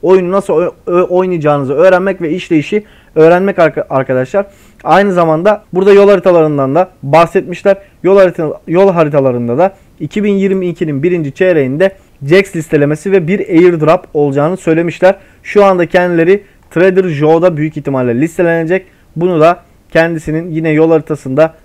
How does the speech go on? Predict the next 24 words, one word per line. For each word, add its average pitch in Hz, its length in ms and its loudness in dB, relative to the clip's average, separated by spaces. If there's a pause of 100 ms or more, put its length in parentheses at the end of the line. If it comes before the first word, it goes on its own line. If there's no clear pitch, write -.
detaylı 156 380 2
bir 151 60 -10
şekilde 135 340 -8
göreceksiniz 156 640 -4
ve 147 80 0
Medium'unu 156 460 -4
da 160 80 -6
tabii 156 200 -6
takip 147 300 0
etmeniz 151 320 -6
gerekiyor. 139 380 -4
Biliyorsunuz 151 400 -6
ki 165 100 -12
yatırım 156 320 -4
yapacağınız 135 420 -8
projeyi 156 380 -4 (340)
detaylı 156 380 2
bir 160 40 -8
şekilde 151 480 -4 (260)
takip 143 360 0
edip 170 220 -2 (260)
araştırmanız 143 720 0 (320)
gerekiyor 147 400 0
arkadaşlar. 143 520 0